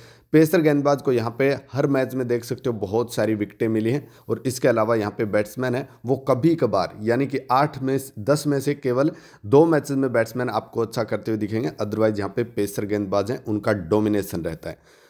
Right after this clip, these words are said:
तो जो पेसर गेंदबाज हैं उनमें से आपने कैप बी सी ट्राई कर सकते हो। पर्थ स्कोचर का टीम जो है वो थोड़ा सा ज़्यादा इनिशियली बेटर लग रहा है इस वाले मैच में, तो उनके जो पेसर हैं जो डेथ में बॉलिंग डालते हैं वो आपके लिए बढ़िया कैप बी सी की चॉइस रहेंगे।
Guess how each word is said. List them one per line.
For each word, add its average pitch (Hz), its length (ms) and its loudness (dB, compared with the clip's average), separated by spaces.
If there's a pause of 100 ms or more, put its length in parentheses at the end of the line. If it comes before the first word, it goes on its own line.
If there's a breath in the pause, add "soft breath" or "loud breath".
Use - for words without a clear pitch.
(140)
तो 135 80 4
जो 139 120 4
पेसर 151 320 2
गेंदबाज 151 300 4
हैं 151 80 2
उनमें 143 200 2
से 139 140 0
आपने 131 420 -2
कैप 110 240 2
बी 120 120 -2
सी 123 140 -4
ट्राई 120 200 2
कर 113 140 -2
सकते 113 340 -4
हो। 160 60 0 (140)
पर्थ 143 140 4
स्कोचर 127 400 -4
का 123 120 2
टीम 123 280 -2
जो 117 80 -2
है 120 60 2
वो 117 220 0
थोड़ा 113 180 2
सा 120 160 -4
ज़्यादा 110 320 2 (100)
इनिशियली 120 320 -2
बेटर 107 440 -2
लग 123 140 0
रहा 120 80 2
है 113 60 2
इस 113 140 -4
वाले 110 160 0
मैच 110 240 -4
में, 139 120 -6 (220 loud breath)
तो 131 80 -4
उनके 165 340 4
जो 151 140 0
पेसर 123 380 -2
हैं 147 180 -4
जो 117 120 0
डेथ 110 280 0
में 127 120 -2
बॉलिंग 113 260 -2
डालते 110 280 -2
हैं 117 60 -4
वो 113 200 -6
आपके 98 260 -6
लिए 107 120 0
बढ़िया 107 380 2
कैप 90 220 -2
बी 90 140 -4
सी 92 140 -6
की 117 100 -6
चॉइस 87 380 -4
रहेंगे। 76 320 -14